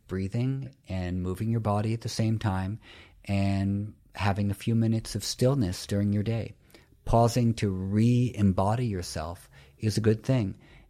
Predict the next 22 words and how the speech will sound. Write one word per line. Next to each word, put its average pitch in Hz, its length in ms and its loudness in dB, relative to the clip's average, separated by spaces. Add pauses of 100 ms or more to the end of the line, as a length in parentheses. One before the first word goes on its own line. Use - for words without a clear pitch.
And 101 440 2
yoga 113 440 6
has, 110 520 0 (260)
um, 90 480 -4 (140)
some 104 380 2
basic 147 520 2
things 131 380 4
that 107 160 2
everyone 113 480 4
seems 110 380 2
to 101 100 -2
be 98 120 2
doing, 95 520 2 (340)
which 101 260 0
is 98 140 -2
addressing 101 540 2
the 95 40 0
balance 90 440 -4
of 90 100 -8
the 92 80 -6
nervous 85 380 -8
system. 82 420 -14